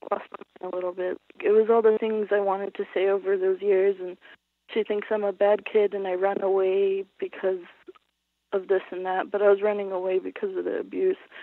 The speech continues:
And just like, uh, Shiri was mentioning, like, and drinking and stuff to try to medicate the P T S D. And,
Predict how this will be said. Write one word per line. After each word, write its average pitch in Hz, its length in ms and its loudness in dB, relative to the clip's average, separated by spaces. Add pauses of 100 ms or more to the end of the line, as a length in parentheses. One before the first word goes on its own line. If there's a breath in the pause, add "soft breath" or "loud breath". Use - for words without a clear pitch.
(260 loud breath)
And 208 300 0
just 208 160 4 (100)
like, 202 180 2 (300)
uh, 202 140 2 (140)
Shiri 220 240 4
was 208 160 0
mentioning, 214 540 -6
like, - 260 -6 (2000)
and 190 220 -8
drinking 196 420 -8
and 185 220 -10
stuff 190 180 -4 (320)
to 185 280 2 (600 soft breath)
try 208 160 0
to 190 100 -2
medicate 190 760 -2
the 185 220 -4 (340)
P 226 160 -10
T - 160 -2
S 226 140 2 (160)
D. 185 240 -4 (1080 loud breath)
And, 208 360 0